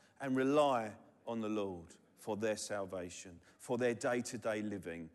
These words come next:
for their mindset, for their body, for their everything. So we, we're going forth. Verse twenty-four.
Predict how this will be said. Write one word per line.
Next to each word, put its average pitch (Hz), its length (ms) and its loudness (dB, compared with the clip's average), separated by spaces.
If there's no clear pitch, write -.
for 123 180 0
their 117 400 4
mindset, 139 600 2
for - 120 -4
their 117 160 4
body, 113 440 4
for - 200 -6
their 107 280 2
everything. 104 600 0
So 127 240 4
we, 113 140 4
we're 123 120 4
going 135 220 6
forth. 120 400 4
Verse 135 420 6
twenty-four. 127 680 4